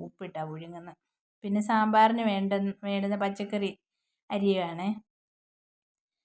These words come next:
അപ്പോൾ ഞാൻ അണ്ണനോട് കാര്യമൊക്കെ പറഞ്ഞിരുന്ന അരിയുന്നത്. ആ, ഇത്, ആ, എനിക്ക് അടുക്കളയുടെ അവിടെ ഇനി ഒരു സ്റ്റെപ്പ് കണക്കൊരു സ്ഥലമുണ്ടേ.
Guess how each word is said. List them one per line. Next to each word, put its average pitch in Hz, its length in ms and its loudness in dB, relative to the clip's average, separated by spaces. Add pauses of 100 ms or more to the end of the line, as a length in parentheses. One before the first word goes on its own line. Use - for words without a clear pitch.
(120)
അപ്പോൾ 202 300 0
ഞാൻ 226 240 6
അണ്ണനോട് 220 400 4
കാര്യമൊക്കെ 226 480 6
പറഞ്ഞിരുന്ന 208 640 2
അരിയുന്നത്. 190 600 -2 (680)
ആ, 202 120 -4 (440)
ഇത്, 220 220 0 (260)
ആ, 233 180 -8
എനിക്ക് 240 260 2
അടുക്കളയുടെ 240 420 2
അവിടെ 220 160 4
ഇനി 208 220 0
ഒരു 214 140 0
സ്റ്റെപ്പ് 220 340 -6
കണക്കൊരു 190 420 -2
സ്ഥലമുണ്ടേ. 180 520 -6